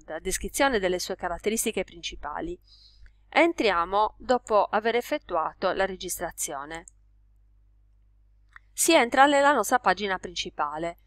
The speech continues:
Qui ancora non ci sono delle attività, ma, eh, qui a sinistra ho il pro-, mio profilo, eventualmente le classi che posso creare e i miei file. Le caratteristiche generali di questa piattaforma saranno analizzate in un ulteriore video.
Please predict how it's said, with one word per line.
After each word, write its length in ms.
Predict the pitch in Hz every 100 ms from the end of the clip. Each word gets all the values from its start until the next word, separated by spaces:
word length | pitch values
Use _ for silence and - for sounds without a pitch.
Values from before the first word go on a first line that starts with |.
| _ -
Qui 160 | 269
ancora 340 | 208 214 240 202
non 140 | 196
ci 120 | 226
sono 260 | - 202 185
delle 240 | 180 175
attività, 680 | 170 202 180 175 - 165 160 - - -
ma, 200 | 220 -
eh, 260 | 196 185 180
qui 140 | 202
a 20 |
sinistra 520 | - 277 294 - 208
ho 60 | 185
il 100 | 185
pro-, 200 | 196 196
mio 180 | 185 180
profilo, 680 | - 320 - 277 294 208 170
eventualmente 720 | 170 185 185 185 190 202 190
le 100 | 165
classi 360 | - 190 180 185
che 100 | 180
posso 280 | 180 - 247
creare 640 | 320 240 156 151 175 185 _ -
e 100 | 254
i 60 |
miei 180 | 220 175
file. 600 | - 160 151 160 175 180 _ _ -
Le 100 | 208
caratteristiche 680 | 214 202 - 262 262 226 175
generali 580 | 180 180 208 269 202 180
di 100 | 175
questa 260 | 180 202
piattaforma 600 | 254 254 262 339 339 262
saranno 400 | 190 208 208 208
analizzate 640 | 175 190 294 285 247 247
in 160 | 220 180
un 120 | 175
ulteriore 540 | 165 - 175 165 156 156
video. 440 | 151 143 165